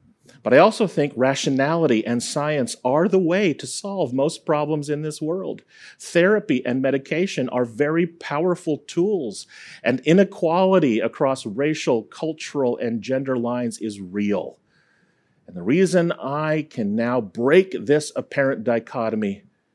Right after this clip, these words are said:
is the listening of your teachings. You do a great service to this world by helping articulate the complementary nature of science and religion with such a humane approach.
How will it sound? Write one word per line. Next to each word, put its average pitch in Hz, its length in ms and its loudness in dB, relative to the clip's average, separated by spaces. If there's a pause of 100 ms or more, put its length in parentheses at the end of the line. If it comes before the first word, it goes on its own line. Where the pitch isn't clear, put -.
(340)
is - 140 -16
the 90 100 -10
listening 101 640 -4 (140)
of 95 140 -16
your 92 120 -4
teachings. - 840 -16 (880)
You 117 100 -10
do 135 140 2
a 131 60 4
great 131 360 0
service 117 540 0
to 104 120 -6
this 101 240 -6
world 110 520 -2 (580)
by 101 120 -8
helping 135 320 2
articulate 123 640 0
the - 80 -4
complementary 139 960 -2
nature 127 440 -4
of 110 120 -8
science 123 560 -8
and 107 140 -4
religion 107 480 -4 (420)
with 110 160 -6
such - 560 -6
a 131 80 -2
humane 107 540 -4
approach. - 720 -12